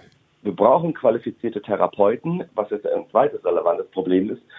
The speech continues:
ähm, ist die Anerkennung spezialisierter bewegungstherapeutischer Interventionen bei den Kostenträgern beziehungsweise Krankenkassen. Ähm, dort werden im Augenblick nur allgemeine bewegungstherapeutische beziehungsweise physiotherapeutische, äh, Inhalte, ähm, äh,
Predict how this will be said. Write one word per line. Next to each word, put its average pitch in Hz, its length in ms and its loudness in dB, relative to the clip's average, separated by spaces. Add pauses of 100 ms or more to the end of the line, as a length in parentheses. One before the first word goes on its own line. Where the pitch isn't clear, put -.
(300)
ähm, 107 420 4
ist - 200 -6
die 107 220 -4
Anerkennung 95 720 0
spezialisierter 107 800 2
bewegungstherapeutischer 101 960 2
Interventionen 110 760 0 (180)
bei 107 120 6
den 107 200 2
Kostenträgern 90 720 2
beziehungsweise 101 440 0
Krankenkassen. - 720 0 (500)
Ähm, 98 420 2
dort 110 260 6
werden 113 260 2
im 101 60 -2
Augenblick 107 380 0
nur 123 380 2
allgemeine 104 840 0 (240)
bewegungstherapeutische 85 1080 -2
beziehungsweise 87 420 -2
physiotherapeutische, 85 1080 2 (280)
äh, - 220 4
Inhalte, 92 720 2
ähm, 85 520 0
äh, 55 220 -6